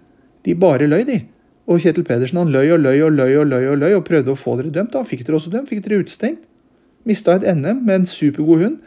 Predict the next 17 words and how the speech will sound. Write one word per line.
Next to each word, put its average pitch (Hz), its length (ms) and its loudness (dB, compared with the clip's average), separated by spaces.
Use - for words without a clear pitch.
rett 190 160 -2
og 208 80 0
slett 180 240 0
fordi 160 220 0
at 151 100 -4
han 143 200 -4
løy. 185 180 0
Og 196 100 4
nå, 185 160 6
når, 190 280 6
eh, 202 240 4
det 190 120 2
er 196 200 4
andre 131 300 -2
veien, 214 280 -2
så, - 320 -2
så, 233 380 -2